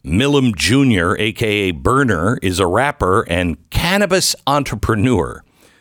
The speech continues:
whose company, Cookies, was valued at five hundred million dollars by Forbes in twenty twenty. The brand opened multiple dispensaries, uh, and clothing outlets across the United States.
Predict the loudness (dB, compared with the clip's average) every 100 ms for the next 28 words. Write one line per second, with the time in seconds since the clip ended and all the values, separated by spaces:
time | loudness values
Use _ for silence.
0 | _ 0 2 0 0 -2 0 0 0 -2
1 | -6 _ -2 -2 0 -2 -2 -2 -8 -18
2 | -18 -2 0 0 -2 -2 0 0 0 -2
3 | -2 0 0 0 0 0 0 0 0 0
4 | 0 -2 -2 -4 -2 0 2 2 0 -4
5 | -2 -2 0 -2 -2 -4 -2 0 -2 -8
6 | -18 _ _ _ -6 -4 -2 0 2 0
7 | 0 0 2 0 0 -2 -2 -2 -2 -2
8 | -2 -2 0 -2 -4 -2 0 2 0 -2
9 | 0 0 2 0 0 0 -2 -4 -2 -2
10 | -2 -2 -2 -2 -4 -6 -8